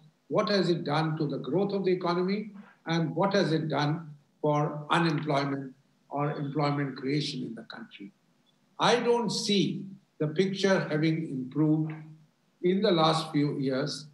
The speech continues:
in respect of either. Whatever may have been said by my, uh, co-, co-, co-, panelists, I would like to draw attention to the fact that certainly economy was growing in two thousand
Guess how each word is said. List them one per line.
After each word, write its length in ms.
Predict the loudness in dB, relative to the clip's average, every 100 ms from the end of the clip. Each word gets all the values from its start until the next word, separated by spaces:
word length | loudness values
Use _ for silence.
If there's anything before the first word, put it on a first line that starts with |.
| _ _ _ _ _ _ _ _ _ -4
in 340 | 0 0 0 -6
respect 540 | -4 -4 -2 -2 -2 -4
of 220 | -6 -6 -6
either. 340 | -2 -2 -4 -12 -20 _ _ _ _ _ _ -4
Whatever 480 | -2 2 2 2 2
may 180 | 2
have 180 | 2 2
been 160 | 0 -2
said 300 | -2 -2 -2
by 200 | -4 -4
my, 320 | -6 -8 -10 -14 _ _ _ _ _ -10
uh, 160 | -10 -10 -10
co-, 180 | -12 -14 _ -12
co-, 360 | -10 -8 -12 -6
co-, 640 | -6 -6 -12 -14 -14 -14 -14 -4
panelists, 580 | 0 2 2 0 -2 -10 -16 -20 _ -2
I 100 | 0
would 200 | 0 2
like 260 | 2 2
to 60 | -2
draw 400 | -2 0 0 -2
attention 480 | -4 -6 -8 -10 -12
to 80 | -14
the 120 | -16 -8
fact 340 | -4 -4 -6 -18 _ _ _ _ -4
that 340 | 0 0 -2 -10 -16
certainly 760 | -14 -4 0 0 0 0 0 0
economy 440 | 0 0 2 0
was 220 | 0 -2
growing 380 | -4 -2 0 0
in 180 | -2 -2
two 180 | -4
thousand 20 | -6